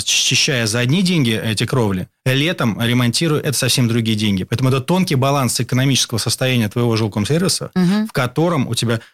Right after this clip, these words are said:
Speaker 1: всё должно пребывать в гармонии, <laughs> извините за, за выражение, да. И это касается и дворников, которые у-, э, э, метут и, или очищают наши дворы. И возвращаясь теперь к, со-, собственно, к нашей прекрасной зиме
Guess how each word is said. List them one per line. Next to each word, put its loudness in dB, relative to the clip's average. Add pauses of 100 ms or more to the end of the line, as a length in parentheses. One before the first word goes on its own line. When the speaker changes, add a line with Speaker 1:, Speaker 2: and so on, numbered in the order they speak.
(120)
Speaker 1:
всё 0
должно 2
пребывать 0
в -4
гармонии, 0 (100)
<laughs> -2
извините 2
за, 0
за 0
выражение, 2
да. 0 (380)
И 0
это -2
касается -2
и 0
дворников, 2
которые 0
у-, 2
э, 0
э, 0
метут 0
и, 0 (440)
или 2
очищают 0
наши 0 (100)
дворы. 0 (440)
И 2
возвращаясь 0
теперь 0
к, -4
со-, 0
собственно, 0
к -6
нашей 2
прекрасной 0
зиме 2